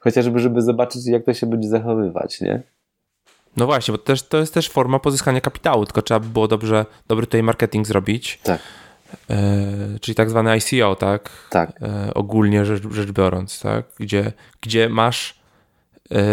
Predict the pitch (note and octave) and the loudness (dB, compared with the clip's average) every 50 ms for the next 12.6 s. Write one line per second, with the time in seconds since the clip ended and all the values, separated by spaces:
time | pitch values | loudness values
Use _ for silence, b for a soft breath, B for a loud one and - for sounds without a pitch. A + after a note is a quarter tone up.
0 | G#2 G2+ G#2 G#2 G#2 G#2 G#2 G#2 G#2 G#2 A2 - - - G#1+ - - - - - | 2 4 4 2 2 2 2 0 0 -2 -6 -10 -12 -14 -16 -18 -20 -20 -20 -20
1 | - - - - - A2+ G#2+ A2 A#2 A#2 A#2 A#2 A2+ C3 A#2 G#2 G2+ G#2 - B2 | -20 -18 -8 -2 0 0 0 0 0 -2 0 -2 -2 -4 -4 -6 -6 -2 0 0
2 | B2+ - - A#2+ B2 C3+ - - D3+ C#3 B2+ C3+ C#3+ - - - - - _ _ | 0 2 0 0 0 -2 -2 0 0 2 2 2 0 -2 -4 -8 -10 -12 _ _
3 | - - - C#3 C3 B2 C3 A#2+ A#2 B2 A#2 B2+ B2 - - C3+ - - B2 A#2+ | -14 -6 -2 -2 0 2 0 0 0 0 0 0 -2 -2 -4 -8 -4 -2 -2 0
4 | B2 A#2 - B2 F#2 E2+ - - A2 A#2 B2 A#2+ B2 B2 A2+ - - B2 A2+ A#2+ | 0 2 2 2 2 2 0 -4 -6 -4 -2 -2 -2 -2 -4 -2 -2 0 0 2
5 | A#2 A2+ A2+ - - A#2 - A2 G#2 G#2 A2 - - B B B B B B B | 0 0 0 -2 -4 -4 -2 0 2 2 2 2 0 B B B B B B B
6 | B B B B - A#2+ B2+ B2 C3 C3+ C3 C3 B2 A#2 B2+ B2 B2 B2 A2+ B2 | B B B B 0 2 2 2 2 2 2 2 2 2 2 2 2 2 2 2
7 | B2+ B2+ B2 - C3 B2 - - B2+ A#2 - - A#2+ A2+ A#2 A#2 A2 G#2+ A2 G#2+ | 0 0 2 2 0 0 0 0 -2 -2 -2 -6 -2 0 2 2 4 4 2 2
8 | A2 - - A2 - - - G2+ F#2+ F#2 F#2 F2+ F#2+ - A2 A#2 B2+ C3+ - - | 0 -2 -4 -6 -6 -2 0 0 0 0 -2 -4 -4 0 0 0 0 0 -4 -4
9 | - A2+ G#2+ - - A2 G#2 - - - - A2+ - A2 G#2 G#2 G2 G2 G2 G2+ | -4 -4 -4 -2 -4 -4 -4 -4 -6 -4 -2 -2 0 0 2 2 2 2 2 0
10 | - _ _ _ _ - A2 G#2+ G2 G2+ G2+ G#2 G#2 F#2+ F#2+ F#2 - - G2 G2 | -6 _ _ _ _ -4 -2 0 0 0 0 0 0 0 -2 -4 -4 -4 -2 -2
11 | F#2+ F#2+ - B B B B B B B - A2 A2+ A2+ A#2 A2+ G#2+ - - E2 | -2 -4 -6 B B B B B B B 2 2 2 2 2 -2 0 2 2 0
12 | E2 - - _ - - - - G2+ G2 - F#2 | 0 -2 -8 _ -16 -8 0 2 2 2 4 4